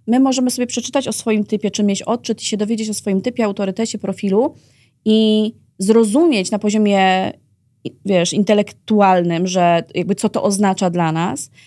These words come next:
ale wdrożenie tego później i zastosowanie, i zastosowanie we wszystkich sytuacjach życia będzie wymagało praktyki, świadomości, skupienia i te-, to będzie dawało największy efekt. Największy efekt mamy,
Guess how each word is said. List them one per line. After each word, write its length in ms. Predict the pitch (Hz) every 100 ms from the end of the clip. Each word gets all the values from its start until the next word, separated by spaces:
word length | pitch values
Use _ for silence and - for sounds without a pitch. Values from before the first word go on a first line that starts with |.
| _ -
ale 180 | 190 196
wdrożenie 500 | 196 214 208 285 262
tego 240 | 202 185
później 360 | 175 175 180 175
i 40 |
zastosowanie, 800 | 190 196 - - 196 214 240 202
i 120 | - 185
zastosowanie 640 | 190 190 - 196 214 214
we 100 | 196
wszystkich 360 | 254 254 233
sytuacjach 480 | - 214 190 180 180
życia 460 | 175 165 202 240 311 - _ -
będzie 200 | 277 311
wymagało 420 | 311 311 285 285
praktyki, 480 | 277 262 - 226 240
świadomości, 640 | 233 233 214 208 190 - 202
skupienia 680 | - 196 196 185 185 269 349 - _ -
i 80 |
te-, 140 | 226 269
to 200 | 269 294
będzie 220 | 302 262
dawało 340 | 254 254 247
największy 400 | 240 220 220 -
efekt. 240 | - 175 208
Największy 480 | 202 220 302 311 -
efekt 300 | 220 220 226
mamy, 440 | 202 185 190 294